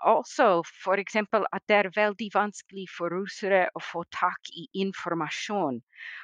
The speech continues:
fordi, um, uh, alle, um, uh, fordi, eh, tilgang til internett, eh, den, den er, den er blitt veldig vanskelig. Den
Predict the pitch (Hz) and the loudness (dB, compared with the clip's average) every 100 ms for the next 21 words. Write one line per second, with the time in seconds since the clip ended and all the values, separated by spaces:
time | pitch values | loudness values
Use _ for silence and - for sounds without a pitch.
0 | - _ - 175 196 185 180 170 - 165 | -20 _ -8 -4 -4 -4 -4 -6 -2 2
1 | 156 143 139 - - - 165 151 147 143 | 2 2 -4 -8 -12 -10 0 2 6 4
2 | - _ _ - 131 - 185 190 180 151 | 2 _ _ -4 -2 4 4 4 2 2
3 | 143 - 160 156 147 139 139 143 - - | 2 -2 -2 -2 -2 -2 -6 -8 -12 -18
4 | _ 160 151 - - 185 190 - - - | _ -6 -6 -6 -4 -4 -6 -8 -10 -10
5 | _ - 247 262 208 165 151 - 175 - | _ 0 2 4 6 6 2 -2 -2 0
6 | 226 - 190 156 135 - - - - 147 | -2 0 -2 0 -2 -4 -8 -8 0 2
7 | 151 139 - 143 170 160 - - 170 170 | 4 2 -2 -4 -2 -2 -2 -2 0 -2
8 | - 160 - 180 180 180 160 180 - 170 | -4 -6 -2 -4 -2 -2 -2 -6 -2 2
9 | 156 156 147 143 160 - - 156 151 - | 2 0 0 0 0 -6 -6 -6 -6 -12
10 | - - - 165 - 180 175 | -14 -14 -10 -8 0 0 2